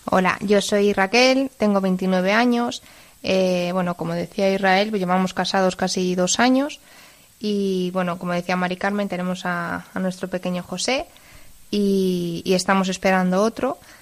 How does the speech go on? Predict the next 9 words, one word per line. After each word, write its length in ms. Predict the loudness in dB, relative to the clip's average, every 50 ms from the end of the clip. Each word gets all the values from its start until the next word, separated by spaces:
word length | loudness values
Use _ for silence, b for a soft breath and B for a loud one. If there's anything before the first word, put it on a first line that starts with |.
| b b b b b b b b b b b -2
Y 600 | 2 4 6 6 6 6 6 4 4 2 2 4 4
nada, 320 | 6 6 6 6 4 4 2
cuando 680 | 2 2 2 4 4 4 4 4 2 2 2 2 2 2
nació 320 | 0 0 0 0 0 0 0
José, 480 | 2 0 0 2 4 4 4 4 4 2
pues 220 | 2 0 0 0
dejé 420 | 0 -2 -2 -2 0 0 0 0 0
el 140 | 0 -2 -2
trabajo, 600 | 0 2 4 4 2 2 2 2 2 2 0